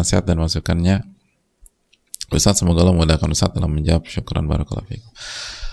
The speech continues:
Terima kasih atas pertanyaannya. Hadirin Allah muliakan, yang pertama, cari win-win. Cari win-win, gitu loh. Eh,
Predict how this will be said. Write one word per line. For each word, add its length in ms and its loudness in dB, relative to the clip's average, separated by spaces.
Terima 200 4
kasih 320 0
atas 160 -4
pertanyaannya. 880 -2
Hadirin 400 0
Allah 160 0
muliakan, 480 -2
yang 160 -2
pertama, 480 -2
cari 240 0
win-win. 640 0
Cari 320 4
win-win, 640 0
gitu 320 -6
loh. 160 -8
Eh, 680 4